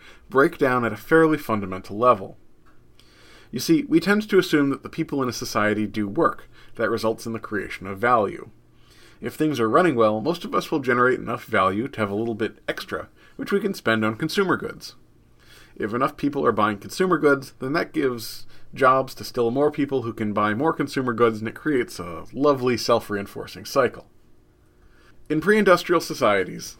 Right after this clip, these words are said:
the vast preponderance of economic value ultimately is produced by farming. And the thing about farmers,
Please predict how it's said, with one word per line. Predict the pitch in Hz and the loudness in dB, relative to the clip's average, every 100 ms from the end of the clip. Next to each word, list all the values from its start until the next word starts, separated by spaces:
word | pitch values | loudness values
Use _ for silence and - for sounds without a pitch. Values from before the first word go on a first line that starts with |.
| - | -12
the | 120 | -4
vast | 120 139 - | 2 2 2
preponderance | 165 - 120 110 120 120 | -2 4 4 4 0 -4
of | 98 | -10
economic | 117 131 120 120 - | -6 0 0 0 0
value | 101 101 98 98 - | 2 2 -2 -4 -4
ultimately | 151 165 151 135 | -2 0 0 0
is | 135 - | -2 -4
produced | 113 98 90 - | -6 -6 -8 -10
by | 87 92 | -10 -6
farming. | - 156 110 90 101 - - - - - - | 2 4 4 0 -12 -20 -20 -20 -20 -20 -6
And | 110 | -4
the | 107 | 0
thing | 185 165 | 2 2
about | 113 92 - | 2 0 2
farmers, | 185 156 101 98 - | 4 6 4 0 -4